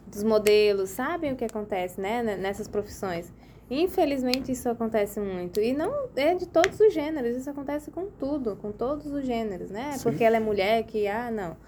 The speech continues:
Speaker 1: Isso acontece com todos os gêneros. Infelizmente, isso é, é... é até assim, em trabalho, né? Vamos dizer assim, não vou denunciar não, viu? Mas em órgãos públicos acontece muito,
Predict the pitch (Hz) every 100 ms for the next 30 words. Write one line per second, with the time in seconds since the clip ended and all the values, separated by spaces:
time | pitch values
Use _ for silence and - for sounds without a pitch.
0 | - - - 208 220 214 214 226 226 233
1 | 277 320 247 247 247 277 247 190 170 165
2 | - - - - - 214 294 349 339 285
3 | 285 247 226 233 247 247 233 226 233 240
4 | 226 220 220 220 220 214 208 214 - -
5 | - 226 233 233 226 226 226 277 330 349
6 | 311 262 233 214 208 - - 220 240 285
7 | 254 226 262 240 208 226 262 220 185 180
8 | 185 185 185 - 190 196 202 202 196 196
9 | 185 196 202 196 202 214 226 202 185 196
10 | 208 180 196 196 208 214 208 - 214 214
11 | 214 196 190 185 202 208 208 190 190 196
12 | 196